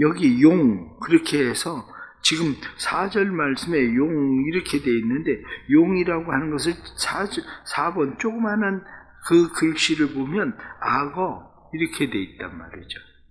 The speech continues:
이것을, 어, 욥기에 나타나는 말씀을 보면 욥기 사십일 장에 리워야단, 그래서 이 리워야단을 악어로 표현하고 있지만,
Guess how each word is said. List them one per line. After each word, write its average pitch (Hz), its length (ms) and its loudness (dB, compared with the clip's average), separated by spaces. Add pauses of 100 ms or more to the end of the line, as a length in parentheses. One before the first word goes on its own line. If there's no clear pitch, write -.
(1120)
이것을, 180 600 4 (520)
어, 123 60 -8 (140)
욥기에 170 960 6
나타나는 135 640 2
말씀을 117 580 0
보면 151 280 -2
욥기 165 500 2
사십일 202 760 0
장에 190 360 2 (320)
리워야단, 151 920 2 (340)
그래서 208 320 4
이 143 580 2
리워야단을 190 1160 4 (520)
악어로 220 600 2
표현하고 151 580 0
있지만, 190 380 -4